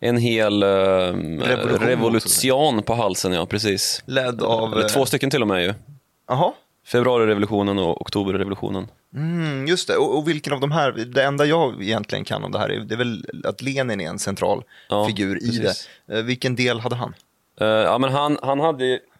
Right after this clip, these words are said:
Speaker 1: <clears throat> han hade ju gått i, eh, vad heter det när man flyttar utomlands? <laughs> Han hade ju gått i lands-, eh, landsflykt.
Speaker 2: Mhm.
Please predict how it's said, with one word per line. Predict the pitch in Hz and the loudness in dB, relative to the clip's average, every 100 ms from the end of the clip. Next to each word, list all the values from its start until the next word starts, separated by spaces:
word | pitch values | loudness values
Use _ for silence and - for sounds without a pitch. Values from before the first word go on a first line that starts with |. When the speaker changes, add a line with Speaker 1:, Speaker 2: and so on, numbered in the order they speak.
| - | 0
Speaker 1:
<clears throat> | 160 131 107 | 2 2 2
han | 120 | -2
hade | 135 | 2
ju | 143 | 2
gått | 143 131 - - | 2 0 -2 0
i, | 117 110 107 | 2 4 6
eh, | 107 | 6
vad | 104 101 | 4 4
heter | 107 107 | 0 0
det | 113 | 0
när | 110 107 | 2 0
man | 101 | -2
flyttar | - 110 - | -4 -4 0
utomlands? | 110 104 107 120 - - - - | -2 -2 -4 -6 -12 -16 -18 -20
<laughs> | _ _ - - | _ _ -20 -6
Han | 123 | -2
hade | 120 | 0
ju | 139 123 | 0 0
gått | 123 120 | 0 2
i | |
lands-, | 120 120 113 - | 2 2 0 0
eh, | 104 101 101 98 92 92 101 110 - - _ _ | 2 4 4 2 0 -4 -8 -10 -12 -12 _ _
landsflykt. | 113 113 - 120 - - - - | -4 -2 0 -2 -2 -10 -12 -10
Speaker 2:
Mhm. | 117 143 | -8 -8